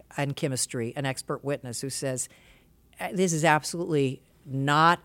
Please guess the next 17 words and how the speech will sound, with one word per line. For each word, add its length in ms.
a 60
problem." 500
So 200
that 280
is 160
the 100
heart 160
of 60
the 180
issue. 240
One 260
of 60
the 60
hearts 220
of 40
the 140
issue 360